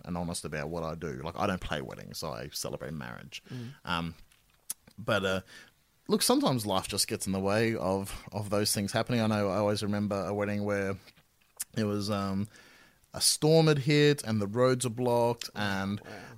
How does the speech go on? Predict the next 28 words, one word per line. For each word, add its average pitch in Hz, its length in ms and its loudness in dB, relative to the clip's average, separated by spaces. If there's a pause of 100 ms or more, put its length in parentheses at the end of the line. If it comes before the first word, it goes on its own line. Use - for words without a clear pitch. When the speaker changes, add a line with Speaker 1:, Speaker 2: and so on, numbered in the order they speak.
Speaker 1:
and 107 360 2
so 104 400 0
we'd 98 200 -4
lost 104 220 -2
electricity, 135 920 0
and 113 220 2
the 113 60 2
water 131 680 4
in 110 240 0
the 107 80 0
place 117 340 -2
where 113 140 2
we 110 80 2
were 110 220 4
had, 107 380 -2 (420)
they, 107 240 0 (240)
the 110 100 0
water 107 300 0
was, 92 240 -2
um, 82 380 -6 (300)
pumped - 300 -4
water, 95 240 -2
so - 120 -2
we'd 101 120 -2
lost 95 220 -2
water 110 440 4
as 101 140 -2
well. 110 420 2